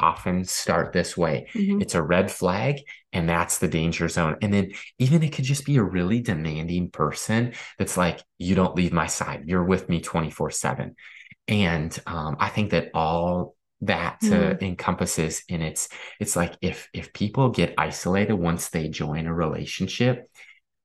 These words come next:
Speaker 1: man, that's, that's an, a red
Speaker 2: Mm-hmm.
Speaker 1: flag, because I don't see that relationship thriving.
Speaker 2: Right, right. And I think it shows that when you do date somebody, you do prioritize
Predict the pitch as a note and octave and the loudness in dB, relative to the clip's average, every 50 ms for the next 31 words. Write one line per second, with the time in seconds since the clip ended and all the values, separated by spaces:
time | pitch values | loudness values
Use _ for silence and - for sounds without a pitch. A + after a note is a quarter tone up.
0 | _ _ _ _ F#2+ G2 G2 F#2+ E2+ E2 E2+ E2+ D#2+ D#2+ D#2+ D#2 E2 E2+ - - | _ _ _ _ -2 0 2 2 2 4 2 2 2 0 0 -2 -4 -6 -6 -6
1 | - - - - - - - F2 E2+ - - F2+ F2 D#2 - - G2+ G2 G2+ G2+ | -6 -6 -6 -6 -4 -4 -4 -2 -2 -2 0 0 0 0 0 0 2 4 6 6
2 | G2+ G2 F#2 - F2+ F2+ G#2 G2 E2+ - - F#2 D#2+ E2 - E2+ F2 D#2 - - | 6 4 2 0 0 0 0 -2 -2 -4 -4 -6 -4 -4 -2 -2 -4 -2 -2 -2
3 | - - F#2 F2+ E2 D#2+ - D#2+ E2 D#2+ E2 D#2+ - - D#2 D#2+ - - B1 - | 0 2 2 2 2 0 0 0 0 0 0 -2 -2 -4 -6 -8 -4 -6 -6 -6
4 | - - - D#2 C#2+ - - - - - - F#2 _ _ _ F#3+ F3+ F3+ F3 - | -6 -4 -2 -2 -2 -2 -4 -6 -10 -14 -16 -18 _ _ _ 0 0 0 0 -2
5 | - - - - _ _ _ _ _ - F3+ F3+ E3+ F3 F3 - _ _ _ _ | -6 -12 -20 -20 _ _ _ _ _ -2 0 0 0 -2 -6 -12 _ _ _ _
6 | _ _ _ _ _ - - C4 A3+ D#4+ D#4 D4+ - - - A#3+ A3+ A#3 A3+ A3+ | _ _ _ _ _ 2 4 4 6 6 4 4 2 2 2 4 4 4 4 4
7 | A3+ G#3 G3 F#3 F3+ - - - - - - _ _ _ _ _ _ _ _ _ | 4 4 4 4 2 2 0 -4 -12 -18 -20 _ _ _ _ _ _ _ _ _
8 | _ G3+ G#3+ C4 C4+ C#4+ B3+ G3 G3+ A3 B3 C#4 C#4+ B3+ G3+ G3+ G3 C4+ - - | _ 2 6 6 8 8 6 6 6 6 6 8 8 8 8 6 6 4 2 2
9 | F4+ C4+ G#3+ F#3+ G3+ G3+ G#3 F3 F#3 A#3 A#3+ B3 - C4 B3 A3 G3 F3 E3+ F#3 | 4 4 4 6 6 6 6 6 6 4 4 2 2 2 2 4 6 4 4 4
10 | - F#3+ F3 E3+ E3 | 2 -2 -2 -2 -4